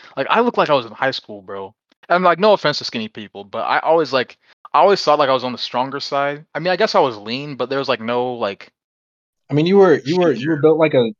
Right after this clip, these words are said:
Speaker 2: you were built like a, like a swimmer, you know? You swam for that, that little bit of
Speaker 1: Yeah.
Speaker 2: time, so, like, you built like a swimmer, just like a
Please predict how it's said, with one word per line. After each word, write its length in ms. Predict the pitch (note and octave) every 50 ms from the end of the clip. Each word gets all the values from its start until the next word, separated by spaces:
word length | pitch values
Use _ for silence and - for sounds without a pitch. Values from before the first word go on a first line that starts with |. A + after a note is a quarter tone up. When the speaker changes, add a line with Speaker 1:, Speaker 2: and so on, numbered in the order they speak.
| _ _ -
Speaker 2:
you 100 | C3+ D#3
were 80 | D#3+ D3
built 220 | C#3 D#3 E3 D3+
like 200 | D3+ D3+ C#3 -
a, 200 | A#2+ A#2+ A#2 A2+
like 180 | A2 A2 G#2+ G#2+
a 60 | G#2
swimmer, 380 | - - - D3 D3+ B2 G#2+ G2
you 120 | F#2+ G#2 G#2
know? 120 | G#2+ A2+
You 180 | A#2 A#2 A2 G#2+
swam 340 | - - A#2+ A#2 A#2+ A#2+
for 160 | B2+ - A#2+ A2+
that, 240 | A2+ A2 G#2 G#2+ - _ -
that 220 | A2+ A2 A2 G#2+
little 180 | G#2+ A#2 A2+ G#2+
bit 100 | A#2 A2+
of 80 | A#2
Speaker 1:
Yeah. 140 | A2+ G#2 G2
Speaker 2:
time, 160 | A2+ A#2+ B2
so, 160 | C3 C3+ B2 G#2+
like, 200 | G#2 G#2 G#2 - _ _ _ _ _ _ _
you 120 | - D3 D#3
built 180 | E3 E3+ D#3
like 140 | D#3 D3 C3+
a 40 | C3+
swimmer, 440 | C3 - - D3+ C#3 B2+ G#2 F#2+ - -
just 140 | - A2 -
like 100 | A#2 A2+
a 200 | G#2+ G#2 G#2 -